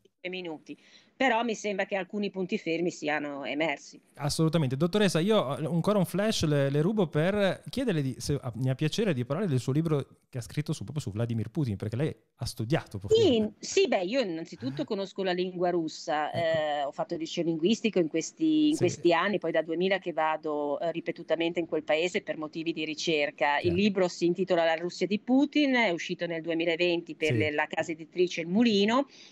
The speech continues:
Speaker 1: Direi che però è ancora attuale perché l'impostazione di questo libro è suddivisa in una descrizione, non è una biografia su, su
Speaker 2: Mm.
Speaker 1: Putin, eh, questo
Speaker 2: Ok.
Speaker 1: lo voglio precisare,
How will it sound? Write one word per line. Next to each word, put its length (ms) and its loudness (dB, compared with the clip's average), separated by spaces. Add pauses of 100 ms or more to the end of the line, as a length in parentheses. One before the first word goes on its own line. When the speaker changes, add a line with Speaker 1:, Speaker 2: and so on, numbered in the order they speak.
Speaker 1:
Direi 340 2
che 120 -6
però 380 2 (320)
è 240 0
ancora 440 0
attuale 500 0
perché 320 -8
l'impostazione 680 -4
di 140 -2
questo 360 -2
libro 600 2
è 140 2
suddivisa 640 -4
in 80 -8
una 160 -4
descrizione, 680 0
non 200 4
è 60 4
una 160 2
biografia 420 0
su, 140 -6 (100)
su 80 0
Speaker 2:
Mm. 160 6
Speaker 1:
Putin, 200 -6 (180)
eh, 180 0
questo 240 -4
Speaker 2:
Ok. 60 -2
Speaker 1:
lo 80 0
voglio 400 -2
precisare, 680 0